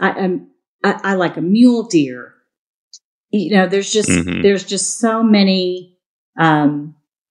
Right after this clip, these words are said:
Speaker 1: things that are just right around us here that are, are just beautiful and would be so cool.
Speaker 2: Yeah.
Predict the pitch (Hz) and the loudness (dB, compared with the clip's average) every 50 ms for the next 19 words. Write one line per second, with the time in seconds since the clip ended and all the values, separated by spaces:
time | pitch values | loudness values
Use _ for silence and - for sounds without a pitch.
0 | _ _ _ _ _ _ _ _ _ _ _ _ _ _ _ _ _ - 226 233 | _ _ _ _ _ _ _ _ _ _ _ _ _ _ _ _ _ 0 2 2
1 | 233 202 - 202 180 180 175 175 180 175 - 180 175 175 180 170 165 165 170 170 | 2 2 0 -2 -2 -2 -2 -4 -6 -10 -8 -4 -4 -4 -2 -2 -4 -4 -4 -6
2 | 170 175 175 180 175 165 156 156 - - - 190 175 175 156 143 143 143 143 - | -6 -4 -2 -2 0 0 -2 -2 -6 -2 0 0 2 2 2 -2 -4 -6 -8 -14
3 | _ _ _ _ _ _ _ _ _ - 165 156 151 151 147 143 135 - - _ | _ _ _ _ _ _ _ _ _ 0 0 0 0 0 -4 -4 -6 -8 -16 _
4 | _ 151 147 147 147 - 160 147 - - - 165 160 156 151 143 147 139 - 147 | _ -2 -2 -2 -2 -4 -4 -6 -6 -8 -8 -8 -2 2 2 2 2 0 -2 -2
5 | 135 139 135 135 143 147 143 143 143 143 139 135 139 - - - _ _ - _ | 0 2 2 2 2 2 0 2 4 4 4 4 2 -2 -8 -18 _ _ -20 _
6 | _ _ _ _ _ _ _ _ _ _ _ - - - - - - 233 185 165 | _ _ _ _ _ _ _ _ _ _ _ -12 -12 -10 -10 -2 2 2 2 2
7 | 151 151 - - 165 151 135 127 117 - - - _ _ _ _ - - _ _ | 2 -2 -8 -8 -8 -6 -6 -8 -10 -12 -12 -18 _ _ _ _ -20 -20 _ _
8 | _ _ _ _ _ _ _ _ _ _ _ _ _ _ _ _ _ _ _ _ | _ _ _ _ _ _ _ _ _ _ _ _ _ _ _ _ _ _ _ _
9 | _ _ _ _ - - - _ - - _ _ _ _ _ _ _ - _ - | _ _ _ _ -20 -20 -14 _ -14 -14 _ _ _ _ _ _ _ -20 _ -18
10 | - - - - _ _ _ _ _ _ _ _ _ - 80 85 | -18 -18 -20 -20 _ _ _ _ _ _ _ _ _ -6 -6 -6